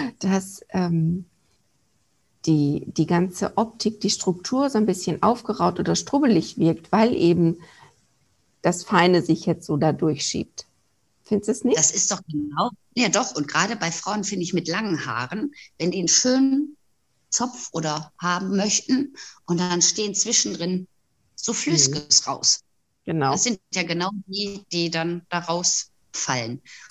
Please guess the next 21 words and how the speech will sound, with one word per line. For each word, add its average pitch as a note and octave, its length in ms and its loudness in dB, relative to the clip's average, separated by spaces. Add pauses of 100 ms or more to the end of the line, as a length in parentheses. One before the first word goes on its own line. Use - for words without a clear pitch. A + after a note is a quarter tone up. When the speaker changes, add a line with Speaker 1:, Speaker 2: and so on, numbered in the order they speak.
(320)
Speaker 2:
Und E3 180 4
ein D#3 140 -2
Speaker 1:
<laughs> - 0 -
Speaker 2:
abgebrochenes E3+ 880 -4
Haar F3+ 180 2
sieht F3+ 180 -4
ganz C#3+ 220 -2
anders C3+ 440 -4
aus. - 360 -6 (320)
Speaker 1:
Flüskes A#3 680 2
hat - 180 0
auch G3 300 -4
ge-, - 180 -10
oder F3+ 220 2
sagt F3+ 380 -2
gerne G3+ 440 4 (240)
eine E3+ 320 2 (240)
alte F3 300 0
Arbeitskollegin F#3+ 720 2
von - 260 -2
mir A3+ 200 0